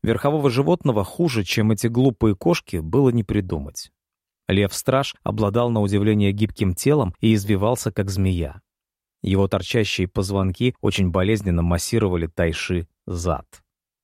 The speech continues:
Кроме того, шерсть у твари была жёсткая и колючая.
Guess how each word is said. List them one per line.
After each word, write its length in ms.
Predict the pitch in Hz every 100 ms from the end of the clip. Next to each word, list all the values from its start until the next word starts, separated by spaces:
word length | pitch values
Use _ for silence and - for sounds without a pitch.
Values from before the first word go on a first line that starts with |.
| _ -
Кроме 300 | 123 160 120
того, 340 | 110 92 80
шерсть 440 | - - 143 - -
у 100 | -
твари 300 | - 113 113
была 420 | 110 110 104 98 -
жёсткая 640 | 92 131 156 - 82 69 -
и 120 | 104
колючая. 580 | - 104 78 71 -